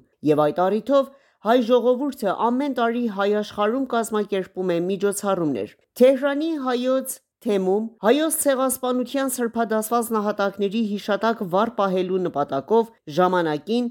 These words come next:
Թեհրանի հայոց թեմի թեմական խորհրդի կողմից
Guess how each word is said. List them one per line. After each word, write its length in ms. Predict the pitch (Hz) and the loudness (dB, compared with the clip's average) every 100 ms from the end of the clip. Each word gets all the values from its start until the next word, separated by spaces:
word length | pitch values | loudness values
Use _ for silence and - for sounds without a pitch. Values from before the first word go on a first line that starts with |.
| - | -4
Թեհրանի 540 | 208 226 247 262 311 | 0 2 2 0 0
հայոց 400 | 262 233 254 262 | 0 0 0 -2
թեմի 260 | - 220 254 | -2 -2 -2
թեմական 460 | 233 214 214 254 | -2 0 -2 -4
խորհրդի 400 | 240 214 202 262 247 | -2 -2 -2 -4 -2
կողմից 540 | 196 180 185 240 240 | 0 0 0 -2 -2